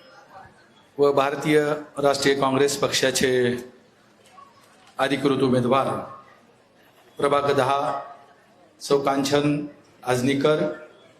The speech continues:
सौ मुस्कावडताई, डॉक्टर बालाजी सोळुंके साहेब. प्रभाग क्रमांक अकराचे माझे स्नेही मित्र विकास हनुमंते,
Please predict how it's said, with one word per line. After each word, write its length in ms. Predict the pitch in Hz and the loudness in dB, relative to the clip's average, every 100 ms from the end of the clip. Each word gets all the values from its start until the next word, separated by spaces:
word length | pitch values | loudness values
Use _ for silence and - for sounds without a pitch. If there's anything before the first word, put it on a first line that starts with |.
| - _ _ _ _ _ _ _ - - _ - - - - - | -20 _ _ _ _ _ _ _ -20 -20 _ -20 -20 -16 -8 0
सौ 320 | 151 156 160 165 - - - - - | 2 2 0 -4 -8 -18 -20 -20 -12
मुस्कावडताई, 680 | 135 135 151 147 147 151 156 170 - - - _ - - - _ _ _ - _ _ - | -8 -4 -2 -2 0 0 2 -2 -4 -10 -20 _ -20 -20 -20 _ _ _ -20 _ _ -4
डॉक्टर 280 | 135 151 143 | -2 0 2
बालाजी 420 | 143 143 143 147 | 2 2 2 0
सोळुंके 380 | 147 143 139 147 | 2 0 0 0
साहेब. 380 | 151 143 151 147 - _ _ _ _ _ _ _ _ _ _ _ _ _ _ _ _ _ _ | 0 0 -2 -6 -12 _ _ _ _ _ _ _ _ _ _ _ _ _ _ _ _ _ _
प्रभाग 200 | 139 143 | -2 0
क्रमांक 360 | 143 143 139 | 0 -2 -2
अकराचे 600 | 139 131 143 147 147 151 147 151 147 - - - - | -2 -2 0 0 2 0 0 -2 -4 -10 -20 -20 -8
माझे 280 | 135 131 139 | -2 0 0
स्नेही 280 | 139 127 | 0 0
मित्र 580 | 143 139 - 135 117 117 - - _ _ _ _ _ - | 2 0 2 0 0 -4 -10 -20 _ _ _ _ _ -10
विकास 540 | 127 147 147 - - - - - - - | -4 -2 -2 -4 -8 -12 -18 -20 -20 -8
हनुमंते, 520 | 131 143 147 147 151 | -2 2 2 4 2